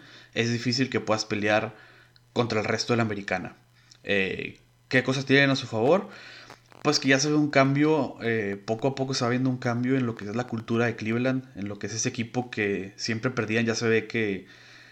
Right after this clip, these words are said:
eh, poco a poco van mejorando en eso, pero como les digo, el problema es, mientras no ganes partidos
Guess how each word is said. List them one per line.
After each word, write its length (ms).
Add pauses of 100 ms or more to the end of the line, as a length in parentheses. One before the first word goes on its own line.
(180)
eh, 360
poco 240
a 80
poco 240
van 120
mejorando 440
en 80
eso, 300 (360)
pero 140
como 100
les 100
digo, 260
el 240
problema 460
es, 140
mientras 300
no 200
ganes 280
partidos 640